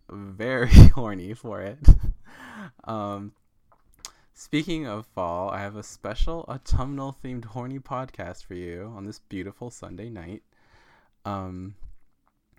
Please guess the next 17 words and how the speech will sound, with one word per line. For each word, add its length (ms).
so 320
our 100
first 300
suggestion 680
comes 320
from 560
my 200
partner 380
in 100
crime, 600
Molly, 600
who 60
you 120
might 220
know 240
as 160
the 180